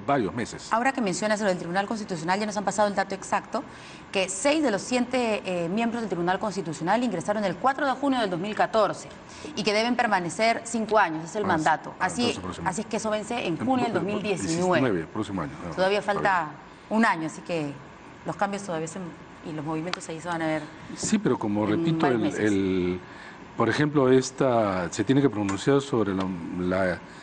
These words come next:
Speaker 1: forma en cómo el Congreso interpretó o tomó medidas en relación al reglamento del Congreso sobre las bancadas, y hasta ahora no se ha pronunciado.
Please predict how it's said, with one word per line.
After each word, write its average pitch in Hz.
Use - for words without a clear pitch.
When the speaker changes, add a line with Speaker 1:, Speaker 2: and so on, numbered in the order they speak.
Speaker 1:
forma 165
en 120
cómo 147
el 110
Congreso 143
interpretó 127
o 110
tomó 120
medidas 139
en 120
relación 123
al 101
reglamento 101
del 104
Congreso 113
sobre 104
las 90
bancadas, 92
y -
hasta 92
ahora 107
no 107
se 113
ha -
pronunciado. 92